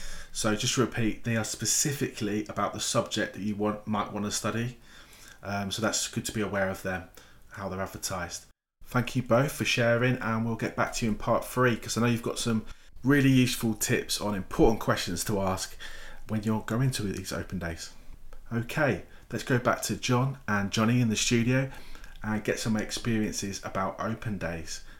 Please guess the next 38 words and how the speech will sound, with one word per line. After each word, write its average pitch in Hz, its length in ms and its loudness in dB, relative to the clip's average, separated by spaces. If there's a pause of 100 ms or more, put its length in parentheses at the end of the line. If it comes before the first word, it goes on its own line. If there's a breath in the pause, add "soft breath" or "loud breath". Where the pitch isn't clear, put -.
(460 loud breath)
Johnny, 113 480 2
we've 127 160 0
just - 300 -2
been 127 140 2
talking 120 260 -2
about, 104 420 0
um, 92 400 -6
with 104 220 -4
our 92 220 -4
student 92 320 -4
panel 92 380 -2
about - 300 -4
face-to-face - 760 -2
open 104 260 -6
days 90 240 -6
that - 100 -10
they 98 140 -4
had 90 380 -6 (180)
before 95 320 -6
they 95 140 -4
went - 240 -8
to - 120 -6
university. 95 800 -6 (500 loud breath)
Now, 135 220 4
since 127 220 0
covid, 117 420 0
we've 110 180 0
obviously, 104 480 -2
we've 104 140 -8
touched - 260 -6
on 107 60 -2
this - 140 -6
again, 123 340 -2
but - 240 -2 (380 loud breath)
we've, - 320 2
we've 113 180 2
got - 260 2
virtual, 135 640 0